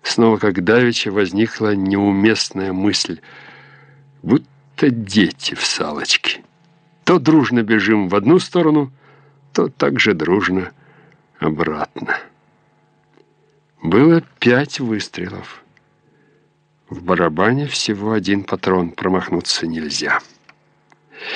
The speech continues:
Эраст Петрович обогнул угол и увидел, что Белоглазый уже схватился рукой за дверь седьмого номера. Не целясь, коллежский асессор пустил стрелу.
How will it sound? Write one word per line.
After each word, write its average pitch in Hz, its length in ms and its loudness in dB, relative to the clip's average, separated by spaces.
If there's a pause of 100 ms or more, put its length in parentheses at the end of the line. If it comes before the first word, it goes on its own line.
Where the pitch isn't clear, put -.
(260)
Эраст 139 440 2
Петрович 165 560 2
обогнул 151 500 4
угол 160 280 4
и 143 140 4
увидел, 147 460 6
что 135 260 -2
Белоглазый 139 1200 2 (1300)
уже 107 220 4
схватился 143 680 2
рукой 143 360 4
за 139 140 2
дверь 139 400 4
седьмого 143 560 2
номера. 139 440 4
Не 113 220 2
целясь, 180 640 0
коллежский 139 600 0
асессор 139 560 0
пустил 135 560 2
стрелу. 127 600 4